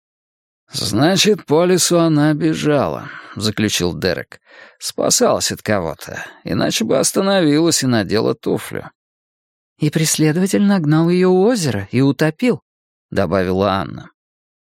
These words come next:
"Да, Анна, наверняка ты права", кивнул Дерек. "Но ведь не от пляжа же она сюда прибежала". Отсюда до пляжа было больше пяти миль.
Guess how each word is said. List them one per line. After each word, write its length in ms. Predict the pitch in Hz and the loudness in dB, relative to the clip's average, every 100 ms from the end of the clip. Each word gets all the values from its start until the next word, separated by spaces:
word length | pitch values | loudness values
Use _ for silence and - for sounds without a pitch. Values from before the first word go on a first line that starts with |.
| _ - - - - _ | _ -20 -20 -20 -20 _
"Да, 460 | 143 90 160 170 175 | -2 2 2 2 2
Анна, 400 | 180 180 185 131 - - | 2 2 2 0 -4 -8
наверняка 840 | - 58 - 180 170 160 - - | -6 -2 -2 0 0 0 -2 -4
ты 180 | - - | -4 -6
права", 720 | - - 156 160 135 131 127 110 - - - | -2 0 0 0 0 0 0 -4 -12 -18 -2
кивнул 440 | 120 110 107 101 | 0 2 2 2
Дерек. 420 | 98 85 - - - _ _ _ _ | 0 -2 -4 -12 -20 _ _ _ _
"Но 500 | - - 143 147 143 | -8 -2 0 2 2
ведь 160 | 135 131 | 2 0
не 100 | 135 | 0
от 160 | 120 - | 0 0
пляжа 340 | 110 110 139 | 0 0 -2
же 160 | 151 175 | -2 0
она 280 | 170 165 | 0 0
сюда 540 | 143 - 135 143 120 92 _ _ _ _ | -2 -2 0 0 0 -2 _ _ _ _
прибежала". 920 | - 117 135 147 147 139 110 80 64 - _ _ _ _ _ _ _ _ _ _ _ _ | -10 -6 -2 0 0 0 0 -2 -6 -12 _ _ _ _ _ _ _ _ _ _ _ _
Отсюда 640 | - - - - 151 165 | -16 -6 -2 0 2 2
до 140 | 156 | 0
пляжа 460 | 147 131 127 131 147 | -2 0 0 2 0
было 300 | 139 131 139 | 2 2 2
больше 500 | 135 117 123 - 143 | 2 0 0 0 -4
пяти 420 | - 120 - 120 | -2 -4 -2 0
миль. 340 | 113 135 104 | 2 2 -2